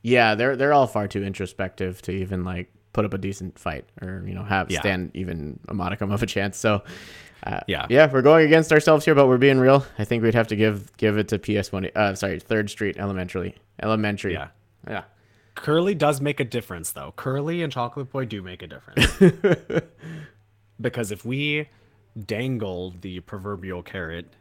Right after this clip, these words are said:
Speaker 2: dipped in chocolate in front of Chocolate
Speaker 1: Mm.
Speaker 2: Boy and says, "If you beat all of
Speaker 1: He,
Speaker 2: their
Speaker 1: he could take the
Speaker 2: asses."
Speaker 1: kindergartners at, out at the least. We could send him, send him, uh, to take out the kindergartners.
Speaker 2: Yeah, let loose Mad Dog Chocolate Boy.
Speaker 1: Yeah.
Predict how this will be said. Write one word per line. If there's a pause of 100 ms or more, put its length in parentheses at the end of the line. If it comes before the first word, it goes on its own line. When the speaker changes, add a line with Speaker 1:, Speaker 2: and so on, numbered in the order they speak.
Speaker 2:
dipped
in
chocolate
in
front
of
Chocolate
Speaker 1:
Mm.
Speaker 2:
Boy
and
says,
"If
you
beat (1120)
all
of
Speaker 1:
He,
Speaker 2:
their
Speaker 1:
he
could
take
the
Speaker 2:
asses."
Speaker 1:
kindergartners
at,
out
at
the
least.
We
could
send
him, (100)
send
him,
uh, (100)
to
take
out
the
kindergartners.
Speaker 2:
Yeah,
let
loose
Mad
Dog
Chocolate
Boy. (120)
Speaker 1:
Yeah.